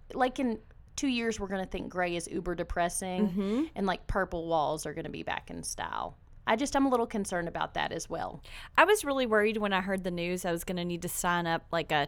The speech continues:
Speaker 2: take them a meal for you, because you'd be not functional for a good long time after you heard that kind of
Speaker 1: Recording the podcast made me come out of the house, so this was a good thing for me.
Speaker 2: <sighs> Good.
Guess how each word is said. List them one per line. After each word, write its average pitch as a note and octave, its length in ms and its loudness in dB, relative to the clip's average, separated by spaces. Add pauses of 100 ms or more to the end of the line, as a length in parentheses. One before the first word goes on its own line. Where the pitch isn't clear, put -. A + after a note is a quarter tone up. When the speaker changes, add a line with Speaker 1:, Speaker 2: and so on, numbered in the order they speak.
(100)
Speaker 2:
take F#3+ 180 -4
them F#3+ 140 -2
a F3 60 0
meal D3+ 340 -2
for - 180 -6
you, D#3+ 300 -4
because E3+ 360 -6
you'd E3+ 240 -4
be C#3+ 280 -4 (160)
not F3 340 2
functional C#3+ 540 -4
for - 160 -6
a C3+ 80 -4
good C3 260 -4 (100)
long D#3 240 -4
time F3+ 280 -2
after C#3+ 260 -6
you D3 220 -6
heard D3 220 -8
that D3+ 180 -8
kind - 240 -10
of - 100 -14 (640)
Speaker 1:
Recording G3 440 -2
the A#3+ 60 0
podcast G#3 540 2
made F3 160 -2
me E3+ 100 -4
come E3 220 -6
out D#3+ 100 -2
of D#3 80 -2
the E3+ 60 -10
house, - 300 -8
so - 160 -8
this E3 240 -8
was E3 120 -8
a E3 60 -4
good D#3+ 200 -6
thing D#3+ 280 -6 (100)
for D#3+ 140 -8
me. D3+ 360 -8
Speaker 2:
<sighs> - 40 -20
Good. E3+ 480 2